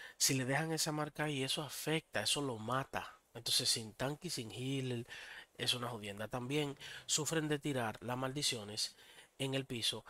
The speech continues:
a todos los lados, entonces no dejan escapatoria. Tienen que saberse la mecánica de los bosses y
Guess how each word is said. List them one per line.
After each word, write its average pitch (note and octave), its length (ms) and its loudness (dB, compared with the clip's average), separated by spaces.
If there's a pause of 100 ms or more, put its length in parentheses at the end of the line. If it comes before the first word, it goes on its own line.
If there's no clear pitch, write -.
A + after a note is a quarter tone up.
a C#3 160 -2
todos F3+ 280 -2
los F3 180 0
lados, D#3+ 340 4
entonces B2+ 300 0
no C#3+ 100 0
dejan C#3 280 -2
escapatoria. G#2+ 840 -4 (380)
Tienen C#3+ 420 0
que B2 140 0
saberse A2+ 640 0
la G#2+ 140 0
mecánica G2+ 600 -4
de A2 100 -4
los A2+ 180 -6
bosses B2+ 580 -2
y C#3+ 340 -2